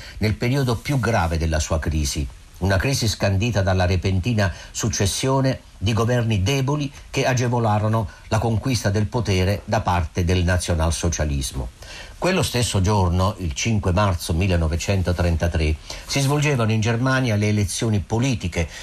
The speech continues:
dopo lo scioglimento del Reichstag richiesto dal nuovo cancelliere Adolf Hitler, il Führer del movimento nazionalsocialista, nominato cancelliere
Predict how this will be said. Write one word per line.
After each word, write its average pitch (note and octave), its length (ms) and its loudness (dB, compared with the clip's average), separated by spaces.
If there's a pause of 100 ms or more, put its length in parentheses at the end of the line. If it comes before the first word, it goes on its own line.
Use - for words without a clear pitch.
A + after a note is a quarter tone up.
(120)
dopo A2 300 0
lo G2+ 120 2
scioglimento G#2+ 640 2
del F2+ 160 2
Reichstag A#2 640 0 (640)
richiesto B2 540 0
dal G2+ 180 2
nuovo A2 240 2
cancelliere G2+ 720 0 (200)
Adolf G#2+ 420 0
Hitler, D#2 440 -2 (180)
il G2+ 140 0
Führer G2+ 500 0 (160)
del G2+ 160 0
movimento G2+ 540 2
nazionalsocialista, F2 1120 0
nominato G2 480 2
cancelliere G#2+ 760 0